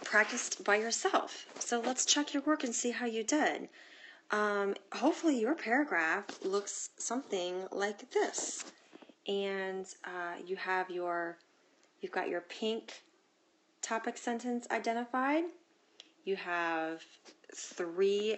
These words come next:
transition words because we know that that's very, very important. And we have our yellow pieces of evidence, one, two, and three. I see them.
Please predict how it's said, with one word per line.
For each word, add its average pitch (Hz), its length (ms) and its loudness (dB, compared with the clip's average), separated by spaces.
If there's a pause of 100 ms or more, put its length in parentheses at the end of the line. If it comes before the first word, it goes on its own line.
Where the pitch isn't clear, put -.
transition 208 680 -2
words 220 520 0
because 170 440 -4
we 170 120 -4
know 170 260 -2
that 170 120 -6
that's 165 300 -4
very, 170 340 -2
very 170 280 0
important. 175 640 -2 (1400)
And 190 640 2
we 185 180 0
have 180 540 2
our 180 180 0
yellow 185 800 0 (640)
pieces - 400 -4
of 180 200 -4
evidence, 208 720 0
one, 175 400 -8 (260)
two, 185 540 -2
and 165 380 -10
three. 202 520 -2
I 180 60 -16
see 180 260 2
them. 285 260 4